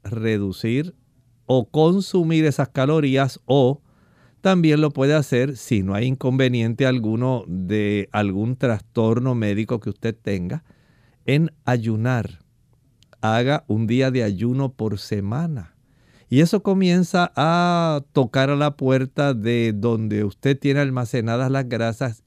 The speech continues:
y comienzan a reducir los depósitos de esas grasas.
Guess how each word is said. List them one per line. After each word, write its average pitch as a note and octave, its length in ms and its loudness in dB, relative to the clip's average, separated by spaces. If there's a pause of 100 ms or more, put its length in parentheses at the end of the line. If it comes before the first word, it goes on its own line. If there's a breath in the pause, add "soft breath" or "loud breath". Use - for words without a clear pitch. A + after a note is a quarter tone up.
y E3+ 160 0
comienzan D3+ 840 -2
a A#2+ 160 0
reducir B2+ 680 -2 (640 soft breath)
los A#2+ 280 2
depósitos C3+ 720 0
de G2 80 -2
esas G2+ 240 -2
grasas. C3 640 -6